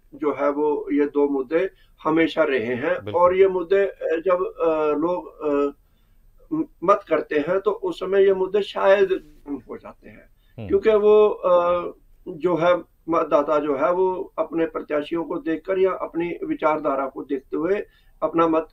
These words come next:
Speaker 1: देता है।
Speaker 2: हम्म।
Speaker 1: तो महंगाई, अ, सिर्फ महंगाई मुद्दा रहा हो, ऐसी बात नहीं है। भाजपा, अ, का, अब मैं आपको ये बताऊं कि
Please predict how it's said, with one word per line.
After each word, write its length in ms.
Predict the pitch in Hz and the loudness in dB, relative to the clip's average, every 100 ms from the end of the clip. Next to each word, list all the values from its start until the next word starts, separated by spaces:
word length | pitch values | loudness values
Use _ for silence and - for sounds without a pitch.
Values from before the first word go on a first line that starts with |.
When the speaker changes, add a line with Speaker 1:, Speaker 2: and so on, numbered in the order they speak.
| _ _ - | _ _ -6
Speaker 1:
देता 300 | 147 139 120 | -2 0 -2
है। 120 | 107 | -2
Speaker 2:
हम्म। 440 | 110 _ _ - 107 | -8 _ _ -12 -4
Speaker 1:
तो 140 | 180 | -2
महंगाई, 540 | 170 160 156 160 190 190 | 0 0 2 4 6 4
अ, 120 | - 165 | 0 0
सिर्फ 480 | 160 156 - 180 | 0 0 -4 -4
महंगाई 400 | 160 156 147 165 | -2 0 4 4
मुद्दा 320 | 170 170 151 160 | 4 -2 2 4
रहा 160 | 147 | 4
हो, 420 | 135 135 165 196 - | 2 0 0 -2 -4
ऐसी 240 | 151 156 | -6 -4
बात 280 | 143 139 135 | -2 -2 -2
नहीं 340 | 127 117 110 | -4 -4 -6
है। 220 | 101 104 - _ _ _ - | -8 -12 -16 _ _ _ -4
भाजपा, 600 | 277 - 285 - 185 185 | 2 2 0 -2 -2 -2
अ, 440 | - - - 160 - - - | -4 -10 -6 -4 -4 -8 -6
का, 140 | 180 180 | -2 0
अब 380 | 165 - 175 170 | -2 -4 -4 -2
मैं 140 | 185 | 0
आपको 320 | 175 170 - 170 | 2 0 -2 -2
ये 100 | 175 | -2
बताऊं 380 | 160 156 170 170 | -2 0 0 -2
कि 180 | 185 | -6